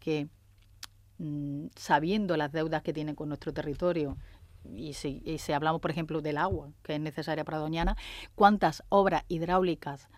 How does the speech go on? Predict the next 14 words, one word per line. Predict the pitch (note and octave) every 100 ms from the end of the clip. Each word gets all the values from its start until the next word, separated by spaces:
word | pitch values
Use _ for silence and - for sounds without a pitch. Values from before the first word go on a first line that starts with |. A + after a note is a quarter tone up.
| -
adeuda | - E3+ E3+ F#3+ F3+ E3+
este | E3+ F#3
territorio, | E3 F3 D#3+ E3+ F3+ D#3 -
sabiendo | - - F3+ F#3+ A#3+ G#3+ E3
que |
somos | E3 F3 E3+
el | E3
sur | - F3+
de | E3+
Europa, | D#3+ F3 F3 D#3
el | - E3
sur | - F3+
de | F3
España, | - F3 F3+ D#3+